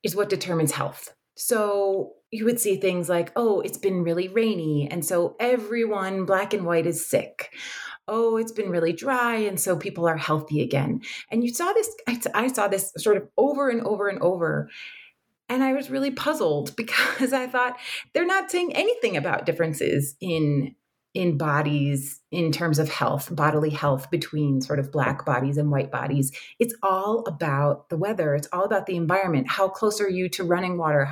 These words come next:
Where are you in terms of the breezes? What is the environment telling you?" So it was the weather and it was the local surroundings. And that became this,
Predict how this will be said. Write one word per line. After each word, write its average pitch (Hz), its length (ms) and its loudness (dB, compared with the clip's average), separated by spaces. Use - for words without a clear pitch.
Where 180 340 2
are 180 160 2
you 175 420 2
in 170 200 0
terms 156 280 -2
of 165 100 -4
the 190 60 2
breezes? 151 720 0
What 190 220 2
is 208 100 2
the 190 140 0
environment 160 600 2
telling 214 360 0
you?" 143 400 2
So 202 160 0
it 180 60 2
was 180 160 -2
the 175 80 -10
weather 226 340 2
and 190 140 -4
it - 60 -6
was 156 160 -2
the 160 100 -2
local 165 340 0
surroundings. 151 800 0
And 202 220 -2
that 294 360 0
became 233 600 0
this, 190 320 -4